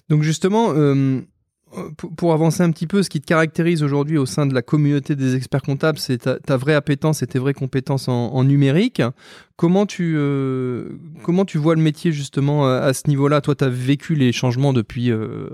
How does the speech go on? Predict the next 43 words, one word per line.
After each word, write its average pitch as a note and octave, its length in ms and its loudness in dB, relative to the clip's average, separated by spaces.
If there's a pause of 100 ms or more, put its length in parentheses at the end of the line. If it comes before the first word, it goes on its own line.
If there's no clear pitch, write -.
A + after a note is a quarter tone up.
enfin, A#2+ 260 -12
t'as B2+ 120 -12
vu C3 160 -6
comme A#2 160 -4
tous, C3 120 -8
nous C3 280 -2
tous D3+ 260 -8
les B2 80 -4
changements C3 320 -2
depuis B2 240 -4
vingt, C3 140 0
vingt-cinq B2 400 -2
ans. G#3 160 0 (500)
J'ai C#3 160 2
même F#3+ 340 4
un F3+ 140 2
peu G3+ 160 2
l'impression F3+ 480 0
que - 60 -6
ça C3+ 120 -2
continue E3 480 0
de D3+ 60 -12
s'accélérer, D3 600 0 (100)
enfin, C3 100 -2 (160)
ça C3+ 160 -2
s'accélère. D#3 540 0 (680)
Euh, B2+ 560 2
via, C#3 400 4
euh, B2 300 2
justement C#3 480 0
le, A#2 320 -2 (200)
tout - 120 -12
ce - 80 -8
qui C#3+ 100 2
est - 20 6
ossérisation C3+ 720 0
dont B2 220 -2
on B2 80 -4
parle C3+ 260 -2
depuis, B2 460 -2
euh, A#2 340 0
des C3 280 0
années, C#3+ 400 2